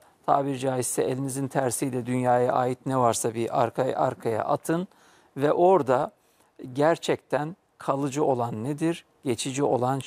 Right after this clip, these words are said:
nedir, doğru olan nedir, yanlış olan nedir, insan için faydalı olan nedir, zararlı olan nedir, bunun muhasebesini yapın. İşte efendim oruç ibadeti,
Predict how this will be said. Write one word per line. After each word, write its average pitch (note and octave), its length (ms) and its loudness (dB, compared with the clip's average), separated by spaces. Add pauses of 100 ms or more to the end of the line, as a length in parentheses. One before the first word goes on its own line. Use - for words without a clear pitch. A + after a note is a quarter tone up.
(120)
nedir, A#2+ 580 -2 (400)
doğru C#3+ 280 4
olan C3 400 0
nedir, D3+ 360 -2
yanlış C3 420 -2
olan B2 320 -2
nedir, A2+ 420 -6 (360)
insan D3+ 360 0
için C#3+ 260 -4
faydalı C3+ 440 0
olan B2 360 2
nedir, B2 280 -4
zararlı A2+ 540 0
olan A2 380 0
nedir, D3 340 -2 (460)
bunun F3+ 260 0
muhasebesini C3+ 960 0
yapın. G2+ 380 -2 (520)
İşte - 160 0
efendim F3+ 380 2
oruç F3 340 2
ibadeti, D3 680 2